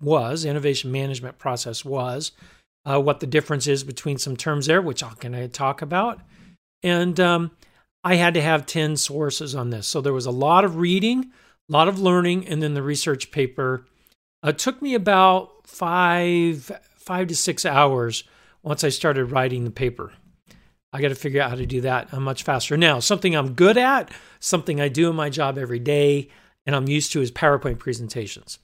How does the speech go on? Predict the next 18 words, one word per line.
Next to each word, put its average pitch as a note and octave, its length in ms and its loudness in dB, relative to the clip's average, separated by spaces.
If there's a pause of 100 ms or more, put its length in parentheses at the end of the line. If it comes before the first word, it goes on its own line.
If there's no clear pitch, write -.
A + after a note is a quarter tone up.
(440)
So D3+ 320 4
I D3+ 120 -2
had D#3 160 2
to C#3+ 60 -2
do D3 180 4
a B2+ 40 2
five D#3+ 360 2
to C#3+ 80 -4
seven, D3 400 -2 (220)
uh, C#3+ 240 -2
slide D3+ 540 0
PowerPoint E3 400 2
presentation G3 800 -2 (420)
based E3+ 260 2
off D#3 220 2
of C#3+ 60 -6
my C3+ 160 -2
paper. E3 640 0